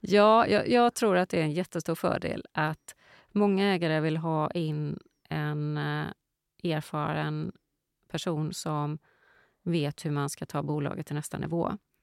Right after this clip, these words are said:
Eh, och så tänker man att då rekryterar man en person från ett större företag, för de vet, eh, hur man gör för att växa.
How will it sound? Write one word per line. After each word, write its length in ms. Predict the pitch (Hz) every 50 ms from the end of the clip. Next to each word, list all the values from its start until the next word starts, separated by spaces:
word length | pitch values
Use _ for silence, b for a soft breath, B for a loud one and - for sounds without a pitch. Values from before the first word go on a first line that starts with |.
| b b b b b b b b b b b b b b b b _ 285 269
Eh, 300 | 175 156 151 147 147 -
och 160 | - - 151
så 100 | - -
tänker 320 | - - 165 156 - - 165
man 180 | 160 160 156
att 60 | 156
då 80 | - -
rekryterar 460 | 160 156 - - 170 - 156 151 147
man 320 | 147 147 147 147 151 160 156
en 100 | 156 156
person 240 | 170 165 165 165
från 180 | - - 165 160
ett 60 | 165
större 280 | - - 180 190 208 214
företag, 580 | - - 240 214 208 - - 214 233 262 262
för 140 | - - 185
de 500 | 180 180 165 160 160 165 165 165 170 185 -
vet, 540 | 226 185 175 165 165 - 175 _ _ - -
eh, 680 | - - - - 165 165 160 160 156 151 156 151 151 151 147 147 _ _ _ 262 262 269 _ _ _ _ _
hur 300 | - - 165 160 151 151
man 320 | 151 151 151 151 151 151
gör 200 | 156 160 - -
för 160 | - - - -
att 100 | - -
växa. 380 | 151 - - - - - -